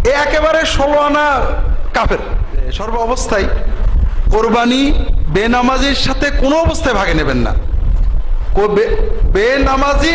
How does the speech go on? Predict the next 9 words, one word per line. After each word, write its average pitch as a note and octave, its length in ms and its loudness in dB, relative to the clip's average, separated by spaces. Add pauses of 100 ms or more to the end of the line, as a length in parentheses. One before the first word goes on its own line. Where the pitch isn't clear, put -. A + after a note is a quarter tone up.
(100)
কুরবানি C4+ 380 0
দেয়, G3 220 0 (1000)
এর A#3+ 220 0
নমুনা B3+ 420 2
হলো D4 340 0 (560)
ন্যাংটো C4+ 540 0
লোক E4 400 0
পাগড়ি F#3+ 240 -2
পরে। - 220 -2